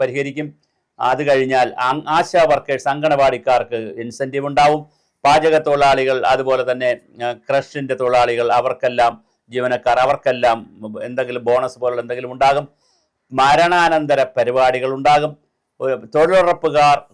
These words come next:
കുടുംബശ്രീ പോലുള്ള സംവിധാനങ്ങൾക്ക് ഇൻസെൻറ്റീവ് ഉണ്ടാവും. ഇപ്പൊ പ്രത്യേകിച്ച് തൊഴിലുറപ്പുകാരുടെ ഒരു ഫയൽ കിടക്കുകയാണ് സെക്രട്ടേറിയറ്റിൽ, അതുപോലത്തെ കാര്യങ്ങൾ തീരുമാനം ഉണ്ടാവും. അംഗനവാടി പെൻഷൻകാരുടെ പത്തഞ്ഞൂറ് പേരുടെ പെൻഷൻ മുടങ്ങി കിടക്കുന്നു, അതിൽ തീരുമാനം ഉണ്ടാകും.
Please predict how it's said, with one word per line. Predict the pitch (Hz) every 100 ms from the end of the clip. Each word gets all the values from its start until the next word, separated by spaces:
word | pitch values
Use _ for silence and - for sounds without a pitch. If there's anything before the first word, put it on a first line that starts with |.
| -
കുടുംബശ്രീ | 147 170 165 151 147
പോലുള്ള | 135 139 131
സംവിധാനങ്ങൾക്ക് | 127 127 131 131 127 127 120 123
ഇൻസെൻറ്റീവ് | 123 139 131 135 139
ഉണ്ടാവും. | 139 147 151 _ _ _ _ _
ഇപ്പൊ | 131
പ്രത്യേകിച്ച് | 135 156 156
തൊഴിലുറപ്പുകാരുടെ | 151 147 151 156 147 143 143
ഒരു | 139
ഫയൽ | 135 139 147
കിടക്കുകയാണ് | 135 135 143 165 143 135
സെക്രട്ടേറിയറ്റിൽ, | 123 131 131 120 127
അതുപോലത്തെ | 127 131 131 127 123
കാര്യങ്ങൾ | 123 127 127
തീരുമാനം | 123 127 135 135
ഉണ്ടാവും. | 135 143 147 _ _ _ _
അംഗനവാടി | 139 165 185 175 165 156 156
പെൻഷൻകാരുടെ | 160 170 208 170 160 151 151
പത്തഞ്ഞൂറ് | 147 - 147 143 139
പേരുടെ | 135 131
പെൻഷൻ | 143 151 180 156
മുടങ്ങി | 139 139
കിടക്കുന്നു, | 123 123 123 113
അതിൽ | 120 131
തീരുമാനം | 135 135 139 143
ഉണ്ടാകും. | 139 147 151